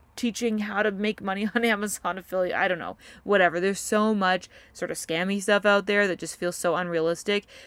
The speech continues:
So for me, it has been such a huge blessing to have my mom and my grandma who have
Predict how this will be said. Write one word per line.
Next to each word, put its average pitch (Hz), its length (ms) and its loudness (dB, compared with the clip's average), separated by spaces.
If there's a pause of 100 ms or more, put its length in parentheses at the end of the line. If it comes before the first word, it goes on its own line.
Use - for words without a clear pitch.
So 202 180 -2
for 190 160 -4
me, 180 280 -4
it 180 80 0
has 170 120 -2
been 175 180 -6
such - 340 -2
a - 100 -10
huge 190 760 -6
blessing 170 440 0
to 175 100 -6
have 160 400 0 (280)
my 175 120 -2
mom 165 460 0
and 226 200 -2
my 233 140 2
grandma 175 520 0 (360)
who 202 120 2
have 185 420 0